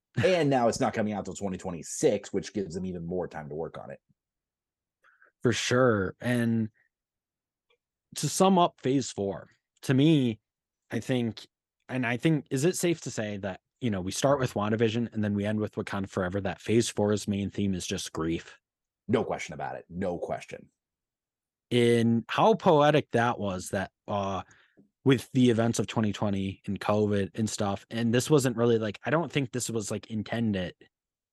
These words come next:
Speaker 2: Y-, you know, this was already pre-planned ahead of twenty twenty, but, like,
Speaker 1: Right.
Speaker 2: how impactful, like, these two years of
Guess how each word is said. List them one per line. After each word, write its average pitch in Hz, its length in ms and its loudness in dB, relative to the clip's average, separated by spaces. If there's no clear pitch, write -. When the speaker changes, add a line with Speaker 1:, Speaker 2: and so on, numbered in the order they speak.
Speaker 2:
Y-, 233 100 -10
you 156 160 0
know, 98 240 2
this 135 200 0
was 123 140 0
already 123 220 4
pre-planned 110 580 -4
ahead 104 300 -4
of 98 100 -12
twenty 107 260 -4
twenty, 107 480 -4
but, 113 140 -2
like, 98 260 -6
Speaker 1:
Right. 98 200 0
Speaker 2:
how 160 180 2
impactful, 120 760 0
like, 104 200 2
these 117 440 0
two 156 280 6
years 120 800 4
of 95 520 -2